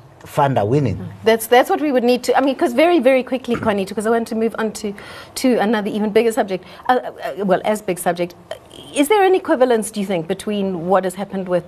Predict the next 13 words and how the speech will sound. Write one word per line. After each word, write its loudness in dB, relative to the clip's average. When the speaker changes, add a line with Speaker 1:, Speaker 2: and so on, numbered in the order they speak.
Speaker 2:
Cyril 0
Ramaphosa -4
and -8
Bosasa, -2
um, 2
and, -2
uh, 2
you -2
know, -2
the 0
kind -6
of, -8
uh, -14